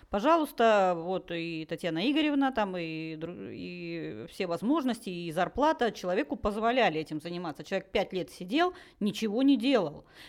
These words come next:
Причём человек, я в-, вот, э, очень меня вот, э, возмущает,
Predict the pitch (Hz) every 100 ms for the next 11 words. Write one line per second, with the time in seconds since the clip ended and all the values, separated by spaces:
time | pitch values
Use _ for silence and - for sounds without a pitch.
0 | - - 226 269 226 160 - 233 233 160
1 | 190 226 269 220 - 220 - 220 220 190
2 | 208 208 - 262 254 233 196 196 196 180
3 | 180 190 185 190 185 175 180 180 202 202
4 | 214 185